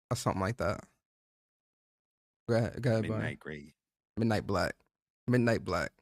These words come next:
Speaker 2: Yo, <laughs> oh, uh, J, uh, C said, No
Speaker 1: Yeah,
Speaker 2: offense,
Speaker 1: no
Speaker 2: but
Speaker 1: offense,
Speaker 2: that
Speaker 1: but that was horrible. Yeah, my,
Speaker 2: <laughs> that
Speaker 1: all,
Speaker 2: was
Speaker 1: all my
Speaker 2: terrible.
Speaker 1: names was terrible. I know.
Speaker 2: What was the other name?
Speaker 1: Seeing Red and Transparent.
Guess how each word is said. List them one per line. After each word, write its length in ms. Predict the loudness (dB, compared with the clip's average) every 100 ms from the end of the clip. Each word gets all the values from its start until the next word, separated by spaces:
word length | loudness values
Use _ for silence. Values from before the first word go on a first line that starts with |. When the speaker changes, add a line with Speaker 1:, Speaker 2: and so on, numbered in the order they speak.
| -2
Speaker 2:
Yo, 240 | 2 4 2 -2 -4
<laughs> 180 | -8
oh, 260 | 0 4 4
uh, 340 | 2 2 2 0
J, 340 | 2 2 2
uh, 180 | 2 0
C 200 | 0 -4
said, 240 | -2 -2
No 80 | 2
Speaker 1:
Yeah, 60 | 4 4
Speaker 2:
offense, 180 | 2 4
Speaker 1:
no 120 | 2
Speaker 2:
but 80 | 2
Speaker 1:
offense, 180 | 2 2
Speaker 2:
that 80 | 0
Speaker 1:
but 120 | -2
that 60 | -2
was 100 | 0
horrible. 440 | 2 0 -4 -4
Yeah, 160 | -2 0
my, 200 | 2 2
Speaker 2:
<laughs> 0 |
that 180 | 2 4
Speaker 1:
all, 240 | 6 8 8
Speaker 2:
was 80 |
Speaker 1:
all 140 | 6 8
my 120 | 8
Speaker 2:
terrible. 60 | 8
Speaker 1:
names 260 | 8 6
was 100 | 2
terrible. 460 | 2 2 4 0 -2
I 120 | 2 2
know. 180 | 2 -2 -12 _ _ _ _ _ _ _ _ _ _ _ _ _ _ _
Speaker 2:
What 140 | 2 4
was 140 | 6
the 60 | 4
other 180 | 4 4
name? 360 | 4 4 2 -2 _ _ _ _
Speaker 1:
Seeing 420 | -2 4 6 8 8
Red 240 | 8 8
and 100 | 6
Transparent. 680 | 4 2 2 0 0 0